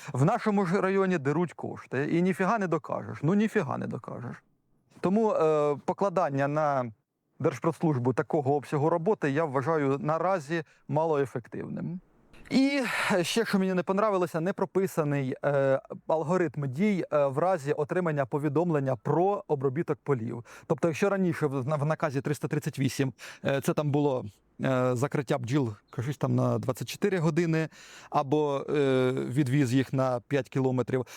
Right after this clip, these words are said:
то тут не прописано взагалі нічого. Оце серйозна така прогалина. Законопроект потрібно доопрацювати, але сам він, по суті, непоганий.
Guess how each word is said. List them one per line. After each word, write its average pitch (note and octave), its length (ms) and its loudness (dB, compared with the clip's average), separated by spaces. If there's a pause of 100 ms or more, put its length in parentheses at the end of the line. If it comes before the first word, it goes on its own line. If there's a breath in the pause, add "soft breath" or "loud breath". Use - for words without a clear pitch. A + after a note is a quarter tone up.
то D#3+ 120 2
тут F#3 180 0
не F3+ 80 2
прописано E3+ 460 0
взагалі C#3+ 360 0
нічого. C3 520 -2
Оце D3+ 480 0 (240)
серйозна C#3 640 0
така C3+ 280 -2
прогалина. C#3+ 680 -4 (760 loud breath)
Законопроект F#3+ 600 0
потрібно D3+ 340 0
доопрацювати, F3+ 800 0
але D3+ 280 2
сам F3+ 300 -2
він, D#3+ 220 -2
по - 160 -2
суті, E3 340 -2
непоганий. A#2+ 640 0